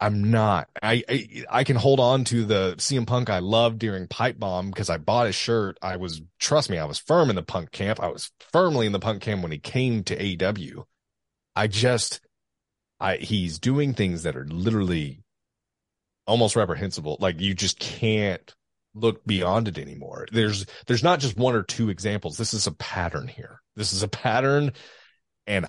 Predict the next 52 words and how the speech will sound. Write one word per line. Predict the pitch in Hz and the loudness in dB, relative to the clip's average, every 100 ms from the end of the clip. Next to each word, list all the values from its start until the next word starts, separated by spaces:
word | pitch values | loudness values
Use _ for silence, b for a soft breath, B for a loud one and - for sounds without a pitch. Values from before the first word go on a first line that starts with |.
| - | -2
I, | 92 101 98 - - _ | 0 2 0 -4 -20 _
I | - 87 | -4 -4
don't | 90 87 82 | -2 -2 0
know. | 90 80 | -2 -2
I | - 98 | 0 2
am | 98 92 | 2 -2
just, | 78 98 - - - _ _ _ _ - | -2 -2 -2 -6 -12 _ _ _ _ -4
I'm | 95 | 0
not | 104 90 | 0 0
looking | 90 - | -4 -8
forward | 82 87 87 | -6 -4 -4
to | 92 | -4
it. | 71 - | -6 -4
I | 87 | -6
hate | 87 110 110 | -2 -2 -2
to | 98 | -6
say | - 85 | -4 -2
it. | 98 | -4
I | 87 | -6
don't | 85 101 98 | -2 -2 -2
wanna | 92 | -8
be | 90 98 | -6 -4
that | 87 | -4
guy, | - 82 92 120 B B B B _ _ _ _ | -4 -2 0 -2 B B B B _ _ _ _
but | 151 - | 0 2
I'm | 117 | -2
sure | - 147 | 2 2
the | 127 | 4
on-screen | 123 135 - 143 135 | 2 2 0 -2 -2
stuff, | - 127 123 | 2 2 4
they'll | 113 | 0
make | 107 117 - | 2 -2 0
bank. | 101 110 135 131 | 0 2 2 -2
They'll | 98 | -4
have | 87 110 | -2 -4
him | 104 | -4
feud | - 131 127 | -2 0 0
with | 120 | -2
the | 110 | 0
Elite. | 101 107 127 - | 2 2 2 0
It'll | 98 | -4
be | 98 110 | 0 2
this, | 98 - | 2 0
"Is | 120 110 | 0 -2
it | 104 | 0
real? | 123 123 | 2 2
Is | 120 | 0
it | 107 | -6
not?" | 95 107 123 | -6 -4 -4
kind | - 123 | -4 -4
of | 117 | -2
thing. | 139 147 | -2 -2